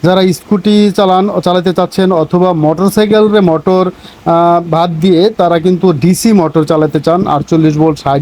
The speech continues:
ভোল্ট, আহ, ছত্রিশ, চব্বিশ ভোল্ট, তারা কিন্তু এটা ব্যবহার করতে পারেন। প্রথমত খুব ভালো একটা সার্ভিস পাবেন। চার হাজার সাইকেল হতো অনেক বছর তো চালাবিনি, পঞ্চাশ অ্যাম্পিয়ার হতে মোটামুটি দেড়শো, দুইশো গুলো চালাতে পারবেন যারা স্কুটিতে চালাবেন, কারণ, আহ, পঞ্চাশ অ্যাম্পিয়ার বিশাল কিছু।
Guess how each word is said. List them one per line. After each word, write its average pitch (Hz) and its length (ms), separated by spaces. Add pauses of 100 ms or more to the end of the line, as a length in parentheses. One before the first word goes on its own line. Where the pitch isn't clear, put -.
(120)
ভোল্ট, 156 260 (440)
আহ, 147 260 (180)
ছত্রিশ, 160 540
চব্বিশ 156 400
ভোল্ট, 151 300 (420)
তারা 180 220
কিন্তু 233 320
এটা 196 160
ব্যবহার 156 280
করতে 143 260
পারেন। 143 160
প্রথমত 147 520
খুব 180 240
ভালো 175 240
একটা 190 180
সার্ভিস 131 340
পাবেন। 113 260
চার 156 200
হাজার 214 160
সাইকেল 220 280
হতো 220 180
অনেক 170 220
বছর 208 300
তো 226 80
চালাবিনি, 208 540 (380)
পঞ্চাশ 175 320
অ্যাম্পিয়ার 208 400
হতে 214 340 (260)
মোটামুটি 196 320
দেড়শো, 180 420
দুইশো 190 280
গুলো 190 180
চালাতে 180 300
পারবেন 175 220
যারা 156 240
স্কুটিতে 151 460
চালাবেন, 113 440 (400)
কারণ, 185 360 (140)
আহ, 156 200 (100)
পঞ্চাশ 170 240
অ্যাম্পিয়ার 202 260
বিশাল 160 360
কিছু। - 260